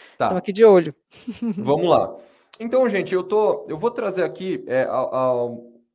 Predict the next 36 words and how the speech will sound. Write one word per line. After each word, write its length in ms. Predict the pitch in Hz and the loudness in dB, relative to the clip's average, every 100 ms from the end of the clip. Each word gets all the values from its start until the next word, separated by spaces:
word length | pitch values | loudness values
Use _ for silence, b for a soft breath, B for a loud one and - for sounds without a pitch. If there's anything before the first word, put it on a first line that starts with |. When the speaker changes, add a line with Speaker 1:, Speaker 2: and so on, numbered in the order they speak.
| _ | _
Speaker 1:
eu 60 | - | -4
falei, 180 | 185 - | -2 -2
falei 200 | - 233 | -2 -6
sobre 240 | 240 196 | -4 -6
Spin, 400 | 185 - 190 240 | -6 -10 -12 -10
que 80 | 214 | -4
é 20 | |
uma 180 | 175 170 | -2 -2
ferramenta 460 | - 170 143 196 - | -4 -6 -4 -6 -8
que 100 | 170 | -12
a 40 | |
gente 160 | 156 170 | -12 -8
usa 180 | 185 165 | -6 -8
em 100 | 156 | -6
pré-vendas, 680 | 151 127 143 202 185 127 | -6 -4 -4 -6 -8 -10
mas 260 | - 143 143 | -6 -6 -6
também 260 | 156 156 170 | -10 -10 -6
bastante 360 | 156 156 185 | -6 -6 -12
utilizada 360 | 170 156 156 160 | -12 -6 -6 -6
em 80 | 170 | -10
vendas 440 | 120 147 196 190 | -8 -8 -10 -14
como 180 | - 143 | -16 -16
um 80 | 131 | -12
todo, 340 | 113 139 160 | -10 -10 -10
tá? 300 | - 123 175 B B B B B B B | -4 -4 -4 B B B B B B B
Basicamente, 460 | _ - - 233 233 | _ -2 -2 -8 -8
Spin, 380 | 226 - 190 240 | -12 -10 -8 -4
ele 100 | 214 | -2
é 60 | |
um 80 | 196 | -2
acrônimo 520 | 208 - 175 226 262 | -2 -4 -4 -4 -8
que 80 | - | -10
você 240 | 180 185 - - _ | -12 -10 -14 -16 _
faz 300 | _ 165 175 | _ -2 -2
algumas 260 | 180 226 | -4 -6
perguntas, 720 | 233 214 175 156 214 247 - | -6 -6 -6 -6 -8 -8 -14